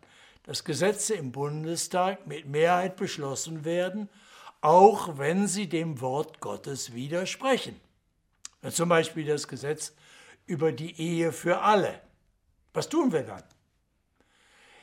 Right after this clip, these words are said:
In solchen Fällen gilt das alte Apostelwort aus Apostelgeschichte fünf,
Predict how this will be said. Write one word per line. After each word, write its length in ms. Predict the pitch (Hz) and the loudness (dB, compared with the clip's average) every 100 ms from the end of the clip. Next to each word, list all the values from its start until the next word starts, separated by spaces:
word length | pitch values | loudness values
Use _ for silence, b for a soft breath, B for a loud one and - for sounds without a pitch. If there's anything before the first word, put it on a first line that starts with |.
| b | b
In 160 | b 226 | b 4
solchen 540 | 175 254 277 - 277 | 8 6 6 0 -2
Fällen 960 | - - - 143 165 202 214 220 214 202 - | -4 -6 -2 0 2 2 0 -2 -4 -6 -6
gilt 440 | 170 190 202 196 | -6 -4 -4 -4
das 400 | 175 156 - - | -4 -4 -8 -2
alte 580 | 160 202 254 247 214 240 | 2 4 4 2 -4 -2
Apostelwort 1120 | 131 - 160 170 - 185 151 156 156 156 151 | -4 0 2 2 -2 -4 -2 0 0 -2 -4
aus 200 | 127 - | -10 -12
Apostelgeschichte 960 | 117 - 180 180 147 131 - 151 - 131 | -10 -4 -4 -4 -8 -8 -10 -14 -14 -16
fünf, 520 | - 185 214 214 - | -6 -2 -2 -2 -8